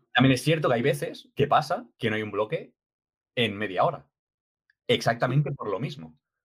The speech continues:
Speaker 1: Porque al fin y al cabo nada te dice que, que vayas a tardar diez minutos.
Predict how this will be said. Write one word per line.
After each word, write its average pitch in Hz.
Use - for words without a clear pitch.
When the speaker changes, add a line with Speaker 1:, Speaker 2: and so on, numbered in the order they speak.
Speaker 1:
Porque 110
al 98
fin 139
y 139
al 135
cabo 160
nada 151
te 143
dice 123
que, 92
que 131
vayas 117
a -
tardar 104
diez 101
minutos. 98